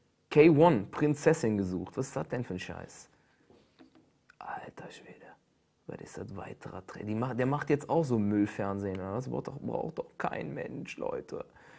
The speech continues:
Was haben wir denn hier noch? Guck mal. Interessant ist doch Toni. Da müssen wir mal gucken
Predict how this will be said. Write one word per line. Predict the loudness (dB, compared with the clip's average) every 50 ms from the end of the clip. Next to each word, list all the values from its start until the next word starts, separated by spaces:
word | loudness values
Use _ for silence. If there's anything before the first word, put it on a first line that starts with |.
| -20 -20 -20 -20 _
Was | -12 -8
haben | -8 -6
wir | -6 -6
denn | -6 -6
hier | -6 -6 -6
noch? | -6 -8 -8 -12 -18 _ -20 -20 -20 -20 -20 -20 -20 _ _ _ _
Guck | -10 -8 -6
mal. | -6 -6 -6 -8 -12 _ _ _
Interessant | 2 2 2 4 4 2 2 4 4 4 4 4 2 -2
ist | -4 -2 0 -2
doch | -2 -2 -4 -8
Toni. | -10 -10 -8 -8 -8 -8 -10 -14 -16 _ _ _ _ _ _ _ _ _ _ _ _ _ _ _ _ _
Da | -14 -12
müssen | -12 -12 -10 -8
wir | -8 -8
mal | -8 -10
gucken | -10 -10 -12 -12 -14 -18